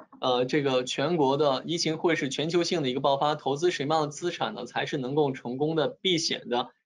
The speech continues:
呃，这个问题挺好。嗯，从历史上来讲呢，呃，<clears throat> 一直来讲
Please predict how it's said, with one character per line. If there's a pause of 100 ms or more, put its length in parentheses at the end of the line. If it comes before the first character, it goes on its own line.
(260)
呃， (280)
这
个
问
题
挺
好。 (1040)
嗯， (880)
从
历
史
上
来
讲
呢， (580)
呃， (180)
<clears throat>
一
直
来
讲